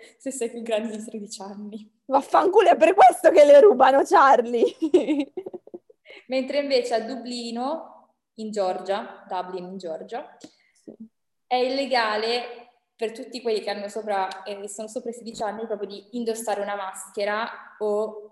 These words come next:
Speaker 1: ehm, gli occhiali da sole nella notte di Halloween.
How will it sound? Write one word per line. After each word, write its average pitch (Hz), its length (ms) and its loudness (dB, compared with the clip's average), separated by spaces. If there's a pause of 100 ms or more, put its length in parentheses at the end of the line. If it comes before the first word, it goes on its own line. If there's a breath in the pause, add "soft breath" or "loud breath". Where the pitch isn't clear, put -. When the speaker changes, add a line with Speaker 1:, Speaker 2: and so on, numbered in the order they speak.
Speaker 1:
ehm, 180 1000 -6
gli 202 100 -12
occhiali 190 260 -10
da 208 100 -4
sole 202 400 -6
nella 185 180 -6
notte 185 260 -14
di 185 140 -10
Halloween. 180 560 -10